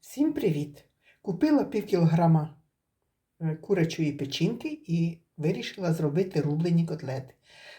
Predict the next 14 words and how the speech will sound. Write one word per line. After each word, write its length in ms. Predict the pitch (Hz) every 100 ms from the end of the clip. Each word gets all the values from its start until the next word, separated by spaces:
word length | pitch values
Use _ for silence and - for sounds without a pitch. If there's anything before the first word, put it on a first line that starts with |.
| _
Для 140 | 233
котлет 380 | 233 277 349 339
мені 220 | 240 202
потрібна 460 | 170 165 175 147 147
сама 300 | - 147 139
печінка, 720 | 135 131 - 240 277 277 262 - - _
два 240 | 170 170 165
яйця, 640 | 147 143 135 - 233 262 - _ _ _ _
цибуля, 760 | - 143 160 220 233 220 226 -
мука 600 | - 143 143 - 190 202 - _ _ _ _ _ _ _ _ _ _ _ _ _
і, 120 | 196
звісно, 540 | 165 170 220 277 - 208
гарний 460 | 156 165 170 165
настрій. 600 | 151 139 131 - 147 -